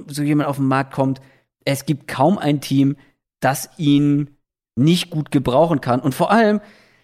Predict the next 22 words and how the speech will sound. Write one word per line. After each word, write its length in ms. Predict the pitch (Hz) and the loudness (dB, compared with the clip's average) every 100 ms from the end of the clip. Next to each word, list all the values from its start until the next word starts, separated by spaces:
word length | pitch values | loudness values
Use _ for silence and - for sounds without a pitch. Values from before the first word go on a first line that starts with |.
| _ _ _ _ - | _ _ _ _ -4
ähm, 280 | 165 156 131 | -2 -2 -2
du 120 | 139 | 0
hast 160 | 160 170 | 0 -2
jetzt 220 | 139 - | -6 0
bei, 220 | 139 139 | 2 2
bei 120 | 127 131 | 2 2
Marcus 340 | 135 131 120 | 0 -2 0
Williams 520 | 151 226 185 143 131 | 4 6 6 4 0
und 100 | 127 | 0
bei 140 | 113 123 | 2 2
Anthony 300 | 123 123 123 | 2 0 2
Harris 300 | 139 202 - | 2 2 0
gesagt, 320 | 123 120 113 | -2 -2 0
ja, 440 | 117 151 160 151 135 143 | 2 4 4 2 -2 -6
man 200 | 131 131 | -2 0
muss 140 | 139 | 0
in 60 | - | 0
einer 80 | 135 | -2
bestimmten 420 | 117 - 143 123 | -2 -4 -4 -4
Rolle 280 | - 151 175 | 0 0 0
eingesetzt 480 | 117 113 113 - - | -2 -6 -8 -8 -4
werden. 260 | 113 139 | -2 -2